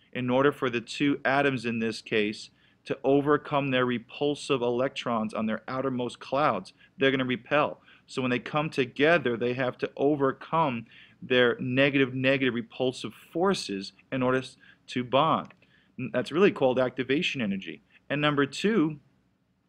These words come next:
they have to have proper orientation, right? I mean, there are some compounds,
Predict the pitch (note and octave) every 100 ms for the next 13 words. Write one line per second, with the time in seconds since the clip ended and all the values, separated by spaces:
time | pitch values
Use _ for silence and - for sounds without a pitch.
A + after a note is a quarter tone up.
0 | _ - C3+ D#3 F3+ F3+ E3 - - D#3
1 | D#3+ D#3+ C#3+ D3+ D3 C#3 C3 A2+ - B2
2 | - G2 D#2+ _ _ _ _ - A2+ B2
3 | B2+ C3+ - _ _ _ A#2+ B2 C3 C3
4 | C3 C3+ C3 B2+ - E3 F3 F3 D#3 D3
5 | D3 C3 A2